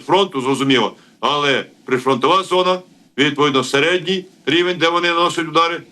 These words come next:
по фронту, пер-, по нашим містам, і стратегічні об'єкти в тилах. Це стратегічна авіація, це порохові заводи, це нафтопереробка, це, зрозуміло, системи і заводи,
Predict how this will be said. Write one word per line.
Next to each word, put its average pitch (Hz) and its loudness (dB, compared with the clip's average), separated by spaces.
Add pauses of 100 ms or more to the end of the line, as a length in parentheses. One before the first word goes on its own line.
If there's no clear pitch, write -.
(100)
по 147 -4 (240)
фронту, 170 0
пер-, 156 -2 (160)
по 156 2
нашим 156 -2
містам, 156 -2 (240)
і 185 0 (200)
стратегічні 147 -2
об'єкти 175 -2 (320)
в - -20
тилах. 147 -2 (400)
Це 139 0
стратегічна 131 -2
авіація, 165 -2 (220)
це 160 -2
порохові 127 -2
заводи, 156 0 (180)
це 160 0
нафтопереробка, 151 0 (300)
це, 170 0
зрозуміло, 151 0 (140)
системи 151 0 (160)
і 139 0
заводи, 147 2